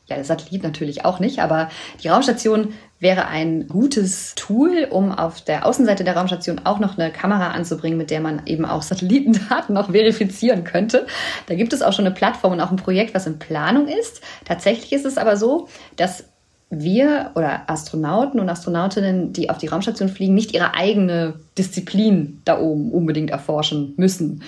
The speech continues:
Ähm, es wäre möglich, eben durch diese, durch dieses Projekt, was auf der Bartholomä-Plattform auf der Außenseite angebracht ist, und ich fänd's hervorragend, weil dann wäre auch ein Außeneinsatz wahrscheinlich fällig. <laughs> Deswegen, es käme mir sehr gelegen. Es ist aber relativ unwahrscheinlich, dass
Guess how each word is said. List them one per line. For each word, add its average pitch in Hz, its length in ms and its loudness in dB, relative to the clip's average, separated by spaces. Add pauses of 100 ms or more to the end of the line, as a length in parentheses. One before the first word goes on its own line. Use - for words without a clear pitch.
(260)
Ähm, 160 360 0
es 175 240 -2
wäre 262 320 6
möglich, 226 720 4
eben 175 180 2
durch 175 180 -2
diese, 151 560 0
durch 156 200 -4
dieses 151 240 -2
Projekt, 156 420 2
was 170 140 0
auf 160 100 -4
der 156 120 2
Bartholomä-Plattform 156 1000 0
auf 151 140 -2
der - 140 0
Außenseite 143 440 -2
angebracht 202 460 2
ist, 220 160 2
und 165 80 2
ich 151 120 -2
fänd's 160 200 -2
hervorragend, 190 520 -2
weil 143 100 -4
dann 143 360 -2
wäre 151 220 0
auch 147 100 -6
ein 143 160 0
Außeneinsatz 202 640 0
wahrscheinlich 190 400 0
fällig. - 440 -2 (100)
<laughs> - 140 -16
Deswegen, 165 280 0
es 165 120 -2
käme 214 260 4
mir 185 140 6
sehr 175 160 2
gelegen. 180 460 2 (440)
Es 190 220 -2
ist - 180 -2
aber 196 120 4
relativ 196 420 2
unwahrscheinlich, 170 600 2
dass 165 140 -2